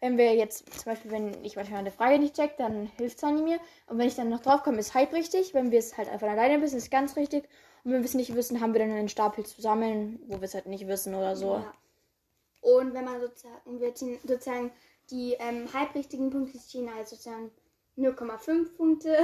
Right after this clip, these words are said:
Speaker 1: <laughs>
Speaker 2: Und
Speaker 1: Ja.
Speaker 2: ja, später ziehen wir dann die Punkte zusammen und schauen, wer gewinnt. Aber ich glaub, das ist, es geht jetzt nicht ums Wett-, es geht jetzt nicht um Wettkampf oder so, sondern einfach Spaß haben.
Speaker 1: Und ja, genau. Und genau, wir fangen jetzt einfach mal an und Sunny beginnt auf jeden Fall.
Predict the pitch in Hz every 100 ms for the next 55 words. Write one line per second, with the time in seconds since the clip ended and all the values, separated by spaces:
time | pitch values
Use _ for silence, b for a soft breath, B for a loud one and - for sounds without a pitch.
0 | 339 - 277 269 247 - 226 214 - 254
1 | 233 233 - 294 262 269 254 240 233 -
2 | 247 233 226 226 226 226 220 226 220 214
3 | 226 233 240 220 220 220 - _ 214 208
4 | 208 - - - 226 - - _ _ _
5 | - 294 - 330 311 320 294 254 233 240
6 | 269 _ _ - - 285 269 269 254 247
7 | 233 - 277 262 - 240 233 233 220 -
8 | - 208 214 214 208 220 - - - 233
9 | 226 - 220 220 285 269 254 254 - _
10 | - 988 988 - _ _ _ _ - _
11 | - 247 240 226 220 214 - 214 208 233
12 | 233 240 226 226 208 - 202 226 233 202
13 | 196 - 202 202 190 - 226 240 247 -
14 | 294